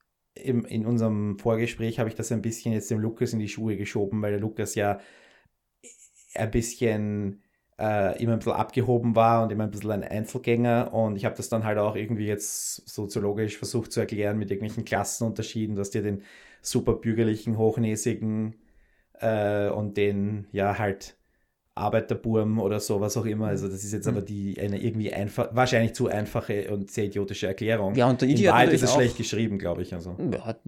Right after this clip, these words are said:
Speaker 2: also der Idiot hat natürlich auch einiges dazu beigetragen. Ich kann mich erinnern, ich weiß nicht, ich glaub, es war in der ersten Hälfte noch, also irgendwie mal gesagt hat, äh, zum Bergfeld, ja, ähm, ich will da irgendwie verdeckte Ermittlung oder Eingriff oder so,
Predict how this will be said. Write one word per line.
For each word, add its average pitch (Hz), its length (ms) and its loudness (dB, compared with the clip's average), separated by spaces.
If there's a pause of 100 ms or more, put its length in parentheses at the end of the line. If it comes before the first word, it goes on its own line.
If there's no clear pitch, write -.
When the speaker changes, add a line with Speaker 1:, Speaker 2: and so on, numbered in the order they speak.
(100)
Speaker 2:
also 127 220 2 (160)
der 135 200 2
Idiot 170 160 6
hat - 40 0
natürlich 156 220 4
auch 139 140 6
einiges 127 320 4
dazu 120 180 -4
beigetragen. 120 560 4
Ich 123 120 -4
kann 123 120 0
mich 127 80 0
erinnern, 131 380 2
ich 123 100 -4
weiß 117 140 -2
nicht, 123 140 -10
ich - 80 -14
glaub, 123 120 2
es 139 80 -4
war 143 80 2
in 139 60 0
der 127 80 4
ersten 131 180 -2
Hälfte 117 220 -2
noch, 113 220 0
also 113 140 0
irgendwie 117 160 2
mal 113 120 2
gesagt 117 400 -2
hat, 117 400 -4
äh, 110 640 -4
zum - 160 -4
Bergfeld, 113 520 0
ja, 117 520 0 (200)
ähm, 117 460 -4 (540)
ich - 120 -6
will 127 80 2
da 127 60 6
irgendwie 117 380 6
verdeckte - 560 -4
Ermittlung 131 300 2
oder 110 100 6
Eingriff 143 380 2
oder 131 140 4
so, 127 340 4